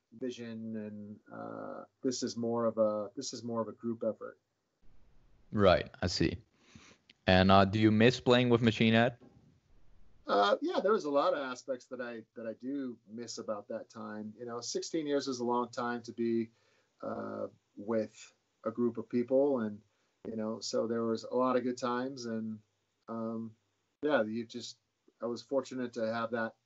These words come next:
Speaker 1: that long of a time with them, so, and it's just time to move on.
Speaker 2: For sure. And, uh, are you still in touch with some of the members?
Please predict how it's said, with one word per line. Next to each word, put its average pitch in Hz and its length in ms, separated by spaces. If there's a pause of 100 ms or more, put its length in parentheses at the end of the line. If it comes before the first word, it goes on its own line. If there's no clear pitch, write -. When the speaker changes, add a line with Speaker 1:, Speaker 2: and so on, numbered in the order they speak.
Speaker 1:
that 113 240
long 113 240
of 104 80
a 107 60
time 120 280
with 110 140
them, - 160
so, - 380 (680)
and 95 280
it's 95 180
just - 220 (180)
time 113 240
to 123 60
move 123 220
on. 80 200 (1200)
Speaker 2:
For 107 160
sure. 92 420 (440)
And, 98 200
uh, 98 40
are 98 200
you 107 60
still 113 220
in 107 80
touch 110 240
with 120 100
some 117 160
of 117 140
the 107 80
members? 110 480